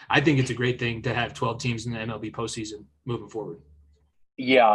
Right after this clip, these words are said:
Speaker 2: um, I, I, I get people's initial reaction about, you know, "Oh, it's gonna be too much. It's gonna be too overwhelming." Uh, my, my initial, my, my, my response to that is, think of one of,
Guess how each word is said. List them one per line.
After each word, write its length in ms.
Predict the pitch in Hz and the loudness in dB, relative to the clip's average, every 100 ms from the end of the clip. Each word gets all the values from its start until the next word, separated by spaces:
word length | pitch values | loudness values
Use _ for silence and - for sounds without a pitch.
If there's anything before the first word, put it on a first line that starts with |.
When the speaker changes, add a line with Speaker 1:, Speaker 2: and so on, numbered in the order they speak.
| 101 | 6
Speaker 2:
um, 360 | 127 123 120 127 | 6 8 6 2
I, 140 | 139 151 - | 0 0 0
I, 240 | 139 151 190 | 0 0 2
I 100 | 151 | -2
get 280 | 135 143 156 - | -2 -2 -4 -4
people's 320 | - 165 175 160 | -16 -12 -6 -2
initial 500 | 147 131 143 131 131 | 0 0 2 2 2
reaction 560 | 135 123 110 104 - 110 | -2 0 0 0 -4 -4
about, 360 | 104 104 104 - | 2 4 4 0
you 80 | 107 | -8
know, 240 | 101 107 - | -8 -8 -2
"Oh, 240 | 117 123 117 | 2 4 4
it's 200 | 110 - | 2 -2
gonna 160 | 117 | -2
be 80 | 113 | -2
too 180 | - 127 | -4 4
much. 220 | 120 113 | 4 4
It's 80 | 110 | -2
gonna 120 | 120 | -8
be 80 | 110 | -8
too 180 | - 117 | 0 2
overwhelming." 460 | 113 110 98 101 - _ _ _ _ | 4 4 4 0 -6 _ _ _ _
Uh, 160 | 117 113 | 4 4
my, 440 | 127 127 131 131 127 | 2 4 6 4 0
my 160 | 123 123 | -4 -2
initial, 480 | 123 135 - 139 127 | -2 -6 -6 -6 -2
my, 140 | 127 135 | -2 0
my, 400 | 135 135 131 120 - _ _ _ | 6 6 6 0 -12 _ _ _
my 200 | 123 143 | 2 4
response 560 | 143 135 - 127 117 - | 4 0 2 2 2 -2
to 100 | 113 | -2
that 220 | 107 104 | 0 0
is, 240 | 101 104 - _ _ _ _ _ _ _ _ | -2 -8 -16 _ _ _ _ _ _ _ _
think 160 | 208 214 | 2 2
of 180 | 185 - _ _ _ _ _ | 2 -2 _ _ _ _ _
one 480 | _ 131 135 160 180 | _ -18 2 6 8
of, 180 | 165 - | 8 4